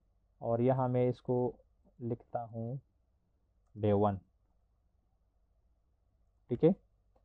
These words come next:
यहाँ आएगा डे टू, डे थ्री,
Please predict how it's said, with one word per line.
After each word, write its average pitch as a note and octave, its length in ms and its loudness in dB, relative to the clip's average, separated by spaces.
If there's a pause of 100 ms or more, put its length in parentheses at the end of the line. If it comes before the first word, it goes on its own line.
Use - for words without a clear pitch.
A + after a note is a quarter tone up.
(1300)
यहाँ F3+ 420 10
आएगा F3 540 12 (920)
डे C3+ 180 10
टू, A#2 300 2 (420)
डे C#3 200 8
थ्री, A#2+ 360 4